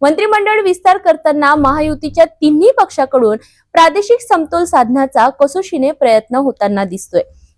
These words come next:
प्रादेशिक आणि जातीय समीकरणांसोबत पक्षवाढीसाठी फायदेशीर ठरणाऱ्या नेत्यांना प्राधान्य मिळण्याची शक्यता व्यक्त होत आहे. भाजपाकडून आपल्या संभाव्य मंत्र्यांच्या नावांची यादी शनिवारीच देण्यात आली होती.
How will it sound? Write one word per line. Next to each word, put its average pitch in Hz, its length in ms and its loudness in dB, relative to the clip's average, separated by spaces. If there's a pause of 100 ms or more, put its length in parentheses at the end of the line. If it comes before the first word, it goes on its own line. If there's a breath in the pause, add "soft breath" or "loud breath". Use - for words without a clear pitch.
प्रादेशिक 285 500 0
आणि 294 220 0
जातीय 269 340 -2
समीकरणांसोबत 302 1000 -2 (100)
पक्षवाढीसाठी 359 920 0 (360 soft breath)
फायदेशीर 381 500 4
ठरणाऱ्या 339 520 0
नेत्यांना 277 640 0
प्राधान्य 277 540 0
मिळण्याची 294 440 -2
शक्यता 277 580 -4
व्यक्त 226 360 -6
होत 208 220 -8
आहे. 190 200 -6 (500)
भाजपाकडून 254 760 -2
आपल्या 240 260 -2
संभाव्य 285 520 0
मंत्र्यांच्या 294 580 0
नावांची 247 560 -2
यादी 269 360 0 (360 soft breath)
शनिवारीच 415 500 2
देण्यात 220 300 -2
आली 185 180 -6
होती. 180 320 -12